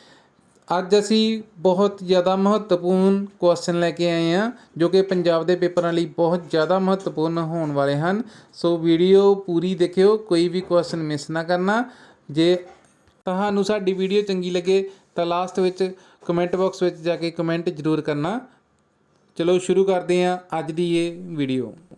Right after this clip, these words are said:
ਪਹਿਲਾ ਕੁਐਸਚਨ, ਭਾਰਤ ਵਿੱਚ ਸਭ ਤੋਂ ਜ਼ਿਆਦਾ ਬਾਰਿਸ਼ ਕਿੱਥੇ ਪੈਂਦੀ ਹੈ? ਏ ਚਿਰਾਪੁੰਜੀ, ਬੀ ਮਾਊਂਟ ਆਬੂ, ਸੀ ਮਸੂਰੀ, ਡੀ ਸ਼ਿਲਾਂਗ। ਸੋ ਇਸ ਦਾ ਸਹੀ ਜਵਾਬ ਹੈ ਏ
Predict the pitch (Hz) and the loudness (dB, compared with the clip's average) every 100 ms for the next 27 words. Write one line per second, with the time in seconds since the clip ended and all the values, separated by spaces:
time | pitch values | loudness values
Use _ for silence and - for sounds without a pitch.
0 | _ 165 165 175 170 147 160 131 _ _ | _ -10 -6 -6 -6 -10 -12 -16 _ _
1 | - 165 170 160 170 170 165 - - 160 | -8 -4 -4 -4 -10 -14 -14 -14 -10 -10
2 | - 175 165 160 160 160 143 - 151 165 | -10 -12 -10 -8 -6 -6 -8 -16 -14 -14
3 | 165 151 139 139 135 127 - 151 147 143 | -12 -12 -12 -10 -12 -14 -16 -12 -12 -14
4 | - 139 135 139 143 165 175 151 151 156 | -16 -12 -12 -12 -14 -12 -14 -14 -16 -16
5 | 143 127 127 127 143 131 147 185 196 _ | -18 -16 -16 -14 -16 -14 -14 -16 -16 _
6 | _ _ _ - - 151 151 151 _ _ | _ _ _ -20 -14 -12 -12 -16 _ _
7 | _ 143 139 139 139 147 180 180 _ _ | _ -18 -18 -14 -14 -14 -16 -18 _ _
8 | _ 139 143 151 147 _ _ - 147 143 | _ -16 -12 -12 -14 _ _ -16 -10 -10
9 | 123 _ _ _ _ _ - 156 147 143 | -10 _ _ _ _ _ -18 -14 -14 -12
10 | 156 156 160 165 165 151 160 - 151 151 | -12 -12 -14 -10 -8 -8 -10 -12 -16 -12
11 | 175 | -12